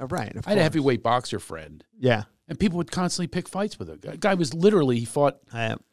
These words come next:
Speaker 2: heavyweight championships.
Speaker 1: I think in, in on, the, if you ever watch that Andre the Giant documentary on H B O, it's fantastic, by the way. But
Speaker 2: Did
Speaker 1: he
Speaker 2: see it,
Speaker 1: talk,
Speaker 2: yeah.
Speaker 1: uh, who, uh, he talks about that, that people just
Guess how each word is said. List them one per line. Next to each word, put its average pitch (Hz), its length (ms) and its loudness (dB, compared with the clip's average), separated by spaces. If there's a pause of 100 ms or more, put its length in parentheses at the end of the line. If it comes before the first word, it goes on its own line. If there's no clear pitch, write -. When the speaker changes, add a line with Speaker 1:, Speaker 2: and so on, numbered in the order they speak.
(440)
Speaker 2:
heavyweight 196 520 6
championships. 202 760 6
Speaker 1:
I 131 100 -4
think 170 280 -2
in, 147 180 -2
in 127 280 -2
on, 131 340 0
the, 123 200 -6
if 123 160 -2
you 131 80 4
ever 127 80 2
watch 131 180 0
that 127 120 -2
Andre 123 340 0
the 117 80 -4
Giant 117 400 -4
documentary 131 460 0
on 113 80 -2
H 113 180 -4
B 117 120 0
O, 117 100 2
it's 113 140 -2
fantastic, 110 600 -4
by 113 80 -2
the 107 80 -6
way. 107 120 -2
But 110 140 -4
Speaker 2:
Did 104 120 -10
Speaker 1:
he 160 80 -6
Speaker 2:
see 170 60 -6
it, - 40 -10
Speaker 1:
talk, 139 320 -2
Speaker 2:
yeah. 123 140 -6
Speaker 1:
uh, - 300 -14
who, 135 180 0
uh, 110 140 -8 (340)
he 120 160 -4
talks 120 300 0
about 107 240 -2
that, 101 320 -4 (360)
that 104 340 -2
people 123 240 2
just 113 220 -4